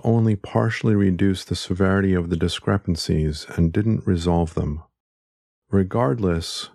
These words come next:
Ptolemaeus's theory continued being the predominant model until around fifteen hundred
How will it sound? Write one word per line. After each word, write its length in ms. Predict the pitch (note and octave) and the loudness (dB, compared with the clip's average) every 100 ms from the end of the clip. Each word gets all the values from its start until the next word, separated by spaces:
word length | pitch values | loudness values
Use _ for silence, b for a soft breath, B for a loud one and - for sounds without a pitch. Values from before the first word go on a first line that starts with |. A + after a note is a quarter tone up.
| _ _ _ _ _ _ _ - | _ _ _ _ _ _ _ -18
Ptolemaeus's 1000 | - A2+ G2+ G#2 A2 A#2+ G#2 - E2+ - | -2 2 4 4 4 2 0 -2 -4 -4
theory 540 | - G#2+ G#2+ G2 F2 | -6 0 2 2 0
continued 680 | D#2+ F#2 E2+ - B2+ C3 G#2+ | 0 0 0 0 0 2 0
being 420 | G#2 G2+ G2+ F#2+ | 2 2 4 2
the 120 | F2+ | 0
predominant 680 | F2 F#2 E2+ F#2+ G#2+ G#2 F2 | -2 -2 0 2 2 2 2
model 500 | F2+ F#2 G2 F2 D#2+ | 2 4 4 2 0
until 380 | E2+ D#2+ - F2 | 0 -2 0 2
around 340 | E2 E2 E2 D#2+ | 4 4 2 0
fifteen 460 | - A2+ - G#2 | -2 -4 0 0
hundred 440 | F2 G2+ F#2+ F2 | 2 2 2 0